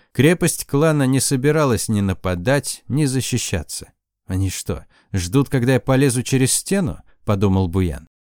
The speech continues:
На башне никто не появлялся. Никто не пытался атаковать, сплести боевое заклятие или хотя бы метнуть копьё в дерзкое чудовище.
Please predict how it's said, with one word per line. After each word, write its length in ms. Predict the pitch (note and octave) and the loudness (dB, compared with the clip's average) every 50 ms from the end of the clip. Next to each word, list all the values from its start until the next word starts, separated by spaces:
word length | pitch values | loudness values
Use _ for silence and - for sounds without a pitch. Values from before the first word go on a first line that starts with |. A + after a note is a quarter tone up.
| _ _ _ _ _ - | _ _ _ _ _ -2
На 160 | G#2+ A#2 B2 | 0 2 2
башне 360 | D3 G#3 G3 - - F#3+ F#3 | 4 4 4 4 4 4 4
никто 320 | F#3 F#3 E3+ - - D#3+ D#3 | 4 4 2 2 2 4 4
не 120 | D3+ D3 | 4 4
появлялся. 840 | - D3+ C#3+ C#3 C3+ B2+ A#2+ G#2 E2+ E2 - - - D#2+ - - - _ _ | 4 4 4 4 4 4 2 0 -2 -4 -6 -8 -8 -8 -10 -12 -16 _ _
Никто 400 | - G2+ A2 C#3+ D3 - - G3+ | 0 2 2 2 2 2 2 2
не 120 | G3 F#3+ F3 | 4 2 2
пытался 500 | - F#3 D3+ - F3 E3+ D3+ - E3 D#3+ | 0 0 0 2 2 2 2 2 0 0
атаковать, 560 | C#3+ E3 C#3 - D#3 D3 D3+ F3 E3 C#3+ - | 0 0 -2 0 2 2 2 2 2 0 -2
сплести 460 | - - C3+ C#3 C3 - - - F#3 | -2 -2 0 0 0 0 -2 -2 0
боевое 360 | D3+ D3+ D3 C#3+ C#3+ D3 C3+ | 0 2 2 2 4 2 2
заклятие 760 | A2 A2+ B2 G#2+ - B2+ C3 D3+ E3+ E3 - - B2+ C3+ D3+ | 2 0 -2 -2 0 0 0 2 2 2 0 0 0 2 2
или 160 | G3 G3 F3 | 2 2 0
хотя 320 | - - E3+ D3 - E3+ E3 | 0 0 0 0 0 -2 0
бы 140 | D3+ D#3 | 2 2
метнуть 560 | D3+ D3 D#3 D#3 D3+ - E3+ F3 F3+ D#3+ - - | 4 4 4 2 2 0 0 0 0 0 0 0
копьё 420 | - D#3+ C#3 - D#3+ E3+ F#3+ F3 | 0 0 0 0 2 2 2 2
в 60 | C3 | 2
дерзкое 440 | G#2 G#2+ A#2 G#2+ F#2 - - A2 G2+ | 2 2 0 0 0 -2 -4 -4 -4
чудовище. 600 | - - A#2+ G2+ G2+ F2+ E2 D#2+ - - - - | -2 -2 -2 0 0 -2 -2 -2 -6 -8 -12 -14